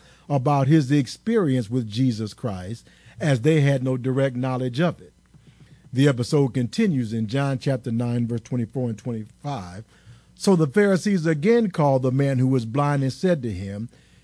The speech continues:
"Give God the glory. We know this man Jesus in a sinner." He, the formerly blind man, answered and said,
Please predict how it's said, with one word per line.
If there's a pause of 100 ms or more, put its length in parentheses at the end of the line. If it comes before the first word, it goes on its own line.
(100)
"Give
God
the
glory. (400)
We
know
this
man
Jesus
in
a
sinner." (840)
He,
the
formerly
blind
man,
answered
and
said,